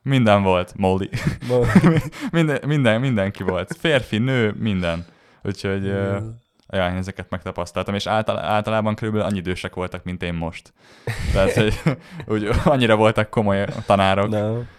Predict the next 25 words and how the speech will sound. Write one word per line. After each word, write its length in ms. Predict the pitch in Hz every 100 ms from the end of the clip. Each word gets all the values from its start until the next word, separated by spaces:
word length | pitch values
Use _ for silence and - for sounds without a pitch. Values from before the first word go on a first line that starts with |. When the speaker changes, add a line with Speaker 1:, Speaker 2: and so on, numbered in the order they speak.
| _
Speaker 1:
sem-, 340 | - - 95 85
semmilyen 400 | - 95 92 92
képesítéssel. 1000 | - - 101 98 92 95 - 110 110 - _
De 180 | - 120
összességében 680 | 156 135 110 - 135 127 117
akkor 320 | 117 - 110
egy 220 | 101 104 101
jó 180 | 98
alapot 400 | 95 90 82 87
kaptunk. 200 | - -
Speaker 2:
Ránk 240 | 123 107 80
ragadt 520 | 95 90 87 - -
ez 180 | 85 -
a 160 | -
Speaker 1:
Ránk, 360 | 104 110 98 90
hát 200 | - 101
Speaker 2:
Igen. 120 | - 107
Speaker 1:
kénytelen 640 | 92 92 90 90 90 92
volt 260 | - 87 87
ránk 240 | 98 92
ragadni. 440 | 95 87 87 87 92
Szeretted 400 | - 120 127 170
amúgy 180 | 170 170
az 80 | 165
angolt? 480 | 123 87 - -